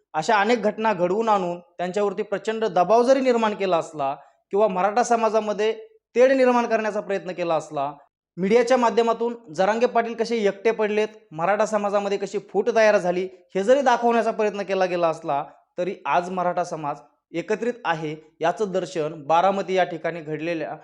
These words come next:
बारामती या ठिकाणी झालेल्या कार्यक्रमातून येतंय. आपण पाहू शकताय,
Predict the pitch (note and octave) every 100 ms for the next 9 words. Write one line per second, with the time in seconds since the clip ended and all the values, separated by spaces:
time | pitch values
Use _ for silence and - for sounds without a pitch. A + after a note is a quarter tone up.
0 | _ _ D#3+ E3+ F#3 F#3 G3+ F#3 F3+ D#3+
1 | D#3+ E3 C#3+ D3 D3+ D#3+ D#3+ D3+ D3+ D3+
2 | D3 C#3+ C3 - - _ _ _ D3 F#3+
3 | F#3 F#3 G#3 A3+ A3 G#3